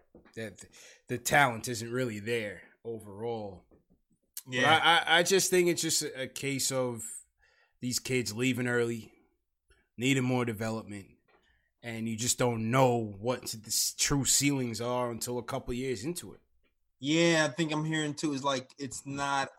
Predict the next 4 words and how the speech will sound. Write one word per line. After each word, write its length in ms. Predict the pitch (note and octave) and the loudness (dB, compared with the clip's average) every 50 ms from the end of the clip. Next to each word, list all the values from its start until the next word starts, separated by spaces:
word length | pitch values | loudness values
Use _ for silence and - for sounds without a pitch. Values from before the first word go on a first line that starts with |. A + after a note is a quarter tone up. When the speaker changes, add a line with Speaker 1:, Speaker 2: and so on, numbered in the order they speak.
| - B2 | -8 -6
Speaker 2:
um, 600 | B2+ C3 B2+ B2+ B2+ B2+ B2 A#2+ A#2+ A#2 A2+ A#2 _ _ _ _ _ _ _ _ _ _ _ - | -4 -4 -2 -2 -2 -2 -2 -4 -4 -6 -8 -10 _ _ _ _ _ _ _ _ _ _ _ -12
essentially 680 | B2 A#2+ - - - C#3+ C#3+ C3+ - - C#3 C3 B2+ B2 | -10 -8 -6 -4 -4 -4 -4 -4 -6 -6 -6 -4 -4 -4
superstar 1160 | A#2 A#2 - - - - - D3 C#3+ - B2+ A#2+ A2 - - - - - A2+ A2 A2 G#2+ G2+ - | -6 -6 -6 -6 -6 -4 -4 -6 -6 -8 -8 -8 -6 -6 -8 -10 -8 -6 -4 -4 -4 -6 -8 -10
talent. 460 | - - A2 G2+ G2 F#2+ F#2 F2+ F2 | -12 -12 -10 -10 -8 -10 -10 -12 -14